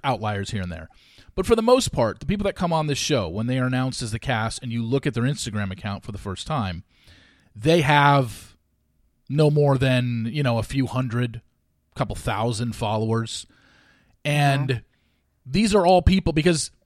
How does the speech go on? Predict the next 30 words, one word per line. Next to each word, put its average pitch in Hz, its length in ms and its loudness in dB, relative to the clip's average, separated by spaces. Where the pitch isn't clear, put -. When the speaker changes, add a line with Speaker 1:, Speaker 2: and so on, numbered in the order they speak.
Speaker 1:
again, 156 320 4
for - 80 0
the 202 80 4
most 175 240 4
part, 107 260 -2
the - 80 -4
people 170 200 6
that 165 100 4
they 151 100 4
are 147 80 2
casting 135 440 -2
are 160 100 0
not 160 160 0
famous 139 340 0
people. 139 320 0
They 135 80 0
haven't 131 160 -4
been 127 140 -4
on 120 80 -2
a 110 40 -6
previous 113 360 -4
show 120 200 2
before. 80 360 -10
So 185 160 4
the 185 100 -4
only 233 280 -2
people 180 260 0
that 147 160 2
know 180 220 8
them 104 300 -2